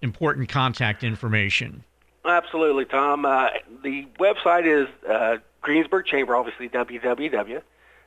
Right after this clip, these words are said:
Speaker 2: dot Greensburg, with an S, people forget that, chamber dot com.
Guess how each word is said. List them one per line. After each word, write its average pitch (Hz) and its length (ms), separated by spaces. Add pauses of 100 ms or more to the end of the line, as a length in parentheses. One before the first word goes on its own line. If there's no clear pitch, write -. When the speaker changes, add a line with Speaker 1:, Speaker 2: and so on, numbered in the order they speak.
(120)
Speaker 2:
dot 127 240
Greensburg, 156 840 (200)
with - 160
an 160 100
S, 156 200 (600)
people 131 240
forget 131 320
that, 120 200 (400)
chamber 165 560 (180)
dot - 260
com. 139 400